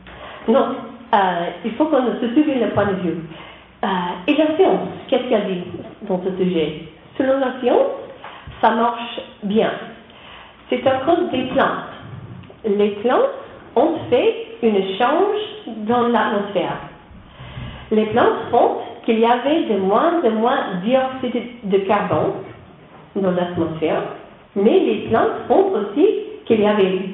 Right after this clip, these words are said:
de plus en plus d'oxygène dans l'atmosphère. Donc, ça change l'atmosphère. Ça change. Donc, euh, <clears throat> euh, avant les plantes, c'est difficile,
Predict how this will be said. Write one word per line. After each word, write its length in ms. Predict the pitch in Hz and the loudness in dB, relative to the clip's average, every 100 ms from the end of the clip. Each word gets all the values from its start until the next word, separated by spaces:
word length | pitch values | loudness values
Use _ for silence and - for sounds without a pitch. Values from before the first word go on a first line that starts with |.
| - | -4
de 100 | 196 | -2
plus 320 | 185 233 311 220 | 0 4 4 4
en 60 | 214 | 4
plus 180 | 320 320 | 2 2
d'oxygène 640 | 247 240 277 262 254 220 151 180 - 202 | 0 -2 -4 -2 0 0 -2 -6 -10 0
dans 120 | 190 | 2
l'atmosphère. 680 | 190 190 - 185 - 151 - - - - - 208 | 2 -2 -4 -6 -4 -4 -4 -10 -16 -20 -14 0
Donc, 220 | 233 381 - - - - | 2 2 -2 -8 -10 -2
ça 120 | 226 - 311 | -2 0 2
change 360 | 311 208 190 196 | 2 2 0 0
l'atmosphère. 720 | 202 196 202 190 - - - - - - - - - - - | -2 -2 -2 -2 -2 -4 -4 -8 -14 -20 -20 -20 -20 -20 -6
Ça 100 | 190 - | -4 -2
change. 280 | 285 165 170 - - - - | -2 -2 -4 -8 -14 -14 -2
Donc, 280 | 214 208 208 - | 0 0 -2 0
euh, 40 | 208 185 180 180 - - - | 4 4 2 -2 -10 -16 2
<clears throat> 40 | 294 | 2
euh, 0 | 247 226 - - | 4 -2 -6 -6
avant 640 | 190 175 - 190 196 302 | -2 0 2 2 4 4
les 120 | 311 - | 4 2
plantes, 340 | 254 523 - - - - - - | 4 4 2 -6 -14 -16 -20 -6
c'est 120 | 208 185 | -4 -2
difficile, 580 | 220 247 233 247 285 | -2 -2 -4 0 4